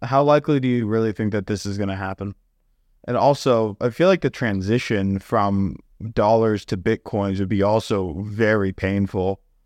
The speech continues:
uh, because the dollar is losing almost all value, and you're trying to, you know, trade it for Bitcoin so you can get on the new system.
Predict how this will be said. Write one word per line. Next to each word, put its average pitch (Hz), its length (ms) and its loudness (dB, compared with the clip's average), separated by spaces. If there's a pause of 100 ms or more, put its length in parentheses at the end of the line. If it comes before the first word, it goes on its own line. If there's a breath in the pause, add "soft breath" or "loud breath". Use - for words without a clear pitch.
(240)
uh, 101 220 0
because 107 340 -2
the 107 120 -2
dollar 110 400 4
is 98 120 -2
losing 101 260 0
almost 101 320 -2
all 101 260 2
value, 98 600 0
and 101 140 -2
you're 101 100 2
trying 101 400 -2
to, 101 60 -2
you 101 140 0
know, 101 140 0
trade 98 300 -4
it - 80 -6
for 98 120 -4
Bitcoin 101 640 -2
so 104 120 -4
you 101 120 0
can 104 160 0
get 98 160 0
on 98 200 0
the 98 80 -2
new 95 160 -2
system. 98 640 -2